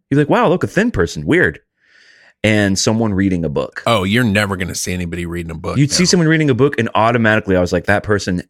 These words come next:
Speaker 1: has to be intelligent." It doesn't matter. They could be reading the Twilight series or fucking Fifty Shades of Grey. The fact that they're choosing to use this time, not stuffing their face in their phones, to read a book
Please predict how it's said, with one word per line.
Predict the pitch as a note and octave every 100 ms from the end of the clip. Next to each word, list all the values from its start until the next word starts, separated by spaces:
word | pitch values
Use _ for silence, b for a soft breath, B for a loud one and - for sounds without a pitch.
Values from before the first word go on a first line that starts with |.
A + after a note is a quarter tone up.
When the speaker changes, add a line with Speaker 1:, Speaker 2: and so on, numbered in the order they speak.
| _ -
Speaker 1:
has | A2+ D3 D3
to | G#2+
be | F2
intelligent." | D#2+ D#2+ D2+ D#2 D#2+ - _ b b b b -
It |
doesn't | E3
matter. | G3+ F3 C3+
They | B2 E3+
could | E3
be | C#3
reading | B2+ A#2+
the | F#2
Twilight | - G2+ F#2+ C2+
series | F#2 F2 E2 D#2
or | D#2
fucking | - E2+ D#2 D2+ b b b b -
Fifty | G#2
Shades | - F#2+ D#2+
of | D2
Grey. | D#2 C2+ A1+ -
The | -
fact | G2+ D#3+ A3
that | A3 -
they're | B2 C#3
choosing | D3+ D3+ D3 B2+
to | G#2+
use | A2+ G2
this | G2+
time, | - G2 E2+ E2+
not | F#2 F#2 G#2
stuffing | - - - G#2 A#2
their | G#2 F#2
face | E2+ F2 F#2
in |
their | F2 E2+
phones, | F2 D#2+ D2 - - _ _ _ -
to | F#2+
read | E2+ G#2+
a | G#2
book | F#2 D#2 - -